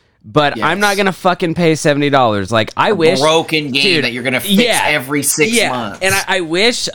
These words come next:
Speaker 1: I wish that I, we were talking about this on stream last night. I wish I had superpowers 'cause, like, one, I would not be responsible at all, obviously. But,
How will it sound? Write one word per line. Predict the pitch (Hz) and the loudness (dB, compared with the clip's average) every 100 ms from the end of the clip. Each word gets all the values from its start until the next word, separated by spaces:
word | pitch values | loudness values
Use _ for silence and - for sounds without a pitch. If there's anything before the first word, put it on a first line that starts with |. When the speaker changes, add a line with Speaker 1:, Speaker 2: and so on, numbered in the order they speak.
| - | -2
Speaker 1:
I | 151 | 0
wish | 151 127 139 170 196 - | 0 -4 0 2 2 0
that | 165 147 | 0 0
I, | 135 139 143 139 | 0 0 2 0
we | 131 135 | 0 -2
were | |
talking | 127 175 156 | 0 -2 0
about | 147 | 0
this | 139 120 | -2 -2
on | 120 113 107 | -2 -2 -4
stream | - 160 139 | -2 2 4
last | 117 104 | 2 2
night. | 110 104 | -2 0
I | 123 | 0
wish | 180 240 | 0 2
I | 208 | 0
had | 147 | 0
superpowers | - 127 135 135 160 165 170 | -4 -6 -6 -2 0 2 0
'cause, | 156 117 | -4 0
like, | 120 110 107 | 0 0 -2
one, | 131 170 135 123 - - | 0 2 2 -2 -8 -2
I | 135 | 0
would | 127 | 0
not | 113 101 | -2 -2
be | 92 | -2
responsible | 90 - 95 82 90 73 | -6 -6 -6 -6 -6 -4
at | 98 90 | -2 0
all, | 78 71 | -2 -2
obviously. | 98 92 82 87 73 80 - - - - | -2 -2 -4 -10 -14 -16 -18 -20 -20 -4
But, | 180 147 | 2 2